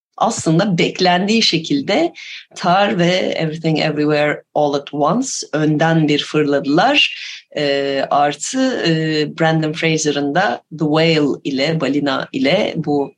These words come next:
seneki yarışlarda önden gideceği çok belli şu andan. E,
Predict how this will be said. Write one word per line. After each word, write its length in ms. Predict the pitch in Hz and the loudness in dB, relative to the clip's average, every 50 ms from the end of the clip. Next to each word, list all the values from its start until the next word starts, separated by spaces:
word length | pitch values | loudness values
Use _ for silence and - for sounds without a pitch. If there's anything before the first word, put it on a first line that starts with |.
| - 175 165 | -12 -12 -8
seneki 720 | - - - 160 139 131 131 135 - - 202 - - - - - | -8 -6 -4 -4 -4 -4 -4 -6 -4 -2 -2 -2 -2 -4 -4 -4
yarışlarda 720 | 151 143 139 139 - - - 147 135 127 135 131 202 - | -2 -2 -2 -2 -2 -2 0 2 2 2 0 0 -2 -2
önden 380 | - - 147 147 147 147 151 143 | -2 -2 -2 0 0 0 0 0
gideceği 480 | 143 135 143 139 131 135 139 226 135 - | 0 0 0 0 0 0 0 0 0 -2
çok 360 | - - - - 160 160 - - - _ _ _ | -4 -4 -2 -2 -2 -2 -2 -8 -20 _ _ _
belli 460 | - 151 160 156 135 127 135 127 127 - | -12 -6 -2 0 0 0 0 0 -2 -2
şu 220 | - - 160 147 | 0 0 0 0
andan. 460 | 127 123 127 123 - 98 - - - - - - - - - - - - - - - - _ - - | 0 0 -2 -2 -4 -4 -4 -4 -6 -10 -12 -10 -10 -10 -10 -10 -12 -12 -14 -16 -18 -20 _ -6 -2
E, 80 | 180 | 0